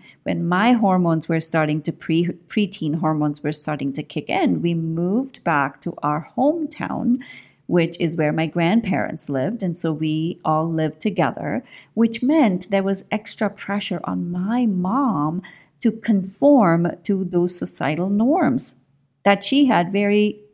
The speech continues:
you know, beautifully been able to step away from for some time. When she started feeling the pressure,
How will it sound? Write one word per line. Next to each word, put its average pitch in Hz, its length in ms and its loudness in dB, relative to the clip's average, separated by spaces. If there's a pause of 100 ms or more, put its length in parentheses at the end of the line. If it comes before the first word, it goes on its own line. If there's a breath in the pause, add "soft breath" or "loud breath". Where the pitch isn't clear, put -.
(120)
you 196 100 -4
know, 165 100 -2
beautifully 180 760 0
been 170 200 -2
able 165 220 -4
to 165 80 -4
step - 260 -4
away 165 280 -2
from 151 260 -2
for 139 180 -4
some 147 280 -2
time. 165 460 -2 (680 loud breath)
When 196 180 0
she 339 480 2
started 208 480 2
feeling 175 400 -2
the - 80 -4
pressure, 190 720 -2